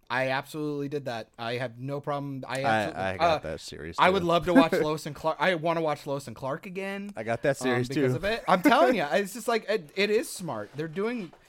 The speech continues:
Speaker 1: they're
Speaker 2: That
Speaker 1: doing something clever. They're listening to the fans. They're doing cool shit.
Speaker 2: So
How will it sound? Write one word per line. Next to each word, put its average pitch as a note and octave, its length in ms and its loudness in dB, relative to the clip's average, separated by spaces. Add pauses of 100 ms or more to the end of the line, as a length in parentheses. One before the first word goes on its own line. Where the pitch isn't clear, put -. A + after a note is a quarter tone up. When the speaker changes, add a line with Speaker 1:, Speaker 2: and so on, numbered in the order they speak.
(240)
Speaker 1:
they're E3 200 6
Speaker 2:
That G3+ 120 6
Speaker 1:
doing F4 260 0
something A#3 380 -2
clever. F3+ 380 0
They're G#3 160 6
listening G#3+ 600 2
to G3+ 120 -2
the G3 100 -2
fans. F3+ 760 -2
They're E3+ 120 -2
doing F#3+ 400 -4
cool F#3 300 -6
shit. F3+ 140 0
Speaker 2:
So F3+ 360 8